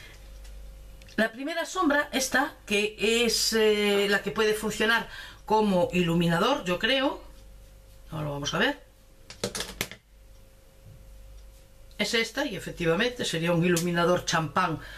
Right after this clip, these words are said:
muy bonito, pero bueno,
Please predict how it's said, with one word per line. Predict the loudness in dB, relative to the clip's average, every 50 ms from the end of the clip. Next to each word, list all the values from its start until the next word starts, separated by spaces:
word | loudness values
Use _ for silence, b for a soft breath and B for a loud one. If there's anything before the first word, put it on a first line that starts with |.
| B B B B
muy | -4 -2 0 0 0 0
bonito, | 0 0 0 0 0 0 0 0 0 0 0 -4 -14 -20 -20 -20 -20 -20 -20 -20 -20 -20 -20 -20 -20 -20 -20 -20 -20 -20 -20 -20 -10 -6
pero | -6 -2 0
bueno, | 0 0 -2 -4